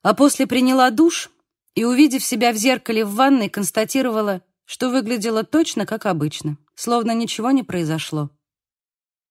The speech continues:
Но от нее прежней ведь не осталось и следа. Или она только сейчас стала сама собой?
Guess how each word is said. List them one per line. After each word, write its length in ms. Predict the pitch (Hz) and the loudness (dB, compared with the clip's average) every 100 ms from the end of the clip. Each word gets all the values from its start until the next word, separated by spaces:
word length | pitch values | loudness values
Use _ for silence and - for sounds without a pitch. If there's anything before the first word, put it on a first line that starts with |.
| _ | _
Но 160 | - 220 | -2 2
от 160 | 226 226 | 2 2
нее 280 | 233 233 | -2 0
прежней 460 | 220 262 262 208 208 | 0 0 0 0 -2
ведь 160 | 196 196 | -4 -2
не 80 | |
осталось 500 | 202 202 233 220 220 | -4 -2 0 0 -2
и 40 | 220 | -8
следа. 480 | - 214 202 202 151 _ - - _ _ _ - | -6 -6 -2 -4 -6 _ -20 -20 _ _ _ -2
Или 140 | 220 | 4
она 240 | 269 285 | 6 6
только 300 | 294 294 - | 6 2 2
сейчас 480 | 285 302 - 330 226 | 2 2 2 2 2
стала 320 | - 214 202 | -2 0 0
сама 340 | 165 214 226 190 | -2 -4 -2 -2
собой? 460 | - 196 175 131 | -4 -4 -4 -8